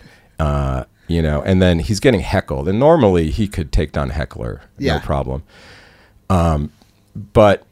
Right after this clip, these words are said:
Speaker 1: he's too drunk, so he gets a wireless mic, and he runs into the,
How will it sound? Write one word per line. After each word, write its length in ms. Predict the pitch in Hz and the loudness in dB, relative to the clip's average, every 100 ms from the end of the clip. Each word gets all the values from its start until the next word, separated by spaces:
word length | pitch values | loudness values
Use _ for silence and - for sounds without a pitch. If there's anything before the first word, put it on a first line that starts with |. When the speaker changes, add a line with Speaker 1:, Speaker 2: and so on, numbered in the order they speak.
| - | -6
Speaker 1:
he's 220 | 127 120 | -2 0
too 140 | - | 0
drunk, 380 | 139 117 110 85 | 0 4 2 2
so 100 | - | -2
he 60 | 107 | -2
gets 200 | - - | -2 0
a 60 | |
wireless 460 | 127 95 92 78 - | 4 6 4 0 -4
mic, 340 | 107 123 90 | 2 2 2
and 100 | - | -2
he 60 | 92 | -2
runs 280 | 92 110 117 | 2 0 0
into 260 | 107 - | -2 -2
the, 360 | 90 85 78 - | 2 2 2 -2